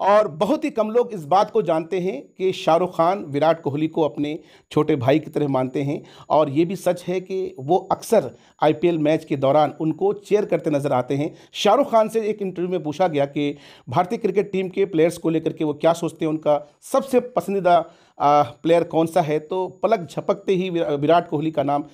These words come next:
शाहरुख खान ने कहा था। और शाहरुख खान ने ये भी कहा था कि मैं भविष्य में विराट कोहली को अपनी टीम में ज़रूर शामिल करूंगा। दोस्तों, आप सबों को पता है कि शाहरुख खान की टीम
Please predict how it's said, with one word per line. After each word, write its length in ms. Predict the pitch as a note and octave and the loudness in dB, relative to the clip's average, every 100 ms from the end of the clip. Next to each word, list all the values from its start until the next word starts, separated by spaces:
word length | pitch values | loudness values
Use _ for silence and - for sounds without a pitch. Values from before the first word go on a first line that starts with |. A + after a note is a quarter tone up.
| _ | _
शाहरुख 400 | - - E3 F3 | -6 0 2 2
खान 140 | - D3+ | 0 0
ने 80 | C#3+ | 0
कहा 220 | C#3+ C#3+ | -2 -2
था। 160 | C#3 | 0
और 80 | C#3+ | 0
शाहरुख 300 | C#3 C#3 C#3+ | 0 -2 -2
खान 120 | C#3+ | -4
ने 140 | C#3 B2+ - - C3+ | -4 -6 -10 -16 -4
ये 200 | C3+ G#3+ | 0 0
भी 120 | A3+ | 0
कहा 220 | D#3+ D3 | -2 -2
था 120 | C#3+ | 0
कि 140 | C#3+ D3+ | -4 -2
मैं 100 | C#3 | -2
भविष्य 320 | D#3+ F#3+ E3+ | -2 -2 -2
में 200 | C#3+ C#3+ - - _ C3+ | -2 -4 -12 -20 _ 0
विराट 360 | E3 G#3+ A#3+ | 4 4 2
कोहली 240 | G#3+ F3+ F#3 | -2 -4 -4
को 140 | F#3+ | -6
अपनी 280 | F3 - D#3+ | -6 -6 -10
टीम 240 | E3 F3 | -8 -8
में 260 | D#3 D3 E3 - | -6 -6 -8 -10
ज़रूर 340 | C3 E3 C#4 | -2 2 2
शामिल 320 | A#3 F3 D#3+ D3 | 4 2 2 2
करूंगा। 320 | C#3+ C#3 D3+ | 0 0 0
दोस्तों, 340 | C3+ C3+ C3+ | -2 -4 -2
आप 80 | B2 | -2
सबों 200 | C#3 D#3+ | -2 -4
को 80 | E3+ | -2
पता 220 | C#3 C#3 | -2 -2
है 100 | C#3+ | -4
कि 120 | D#3 | -4
शाहरुख 320 | - C3 C3 | -4 -2 -2
खान 120 | C#3+ C3 | -6 -6
की 120 | C3 | -8
टीम 260 | E3 G#3+ | -6 -6